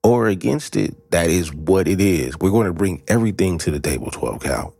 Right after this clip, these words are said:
Everything to the table. And I'm not mad at it. And so that led me to believe, you know, when, when Bron didn't show up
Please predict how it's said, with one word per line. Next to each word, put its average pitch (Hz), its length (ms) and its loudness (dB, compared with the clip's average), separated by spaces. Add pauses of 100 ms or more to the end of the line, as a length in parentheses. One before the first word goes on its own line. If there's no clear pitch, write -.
(100)
Everything 95 540 2
to - 100 -6
the - 120 -6
table. - 500 -8
And 104 100 2
I'm 120 80 4
not 123 160 2
mad 57 280 0
at 55 200 0
it. - 180 -8 (680)
And 95 180 2
so 90 160 2
that 113 160 2
led 120 240 2
me 117 140 0
to - 120 -6
believe, 110 720 0
you 101 140 2
know, 76 140 2
when, 78 200 0
when 80 240 0
Bron 92 300 2
didn't 90 180 0
show 98 280 2
up - 260 -2